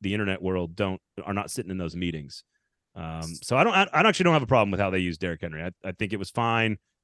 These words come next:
I would like the offense to feature Derrick Henry, but not be centered around Derrick Henry. And I know that's a subtle difference.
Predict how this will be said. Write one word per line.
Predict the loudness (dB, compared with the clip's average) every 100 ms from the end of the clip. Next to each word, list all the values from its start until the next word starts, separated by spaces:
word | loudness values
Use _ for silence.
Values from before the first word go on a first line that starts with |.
| _ _ _ _ _ -4
I | 0
would | 0
like | 0 0 0
the | 2
offense | 0 2 -2 -4
to | -6 -6
feature | -2 -4 -2 0
Derrick | 2 2 2
Henry, | 0 0
but | 0 0
not | -2
be | -4
centered | -8 0 0 2 0 0
around | -4 -4 -2
Derrick | -4 -4
Henry. | -4 -4 -4
And | -4
I |
know | -2 0
that's | 0 -2
a |
subtle | -6 -4 -2 -2
difference. | -6 -12 -16 -20 -20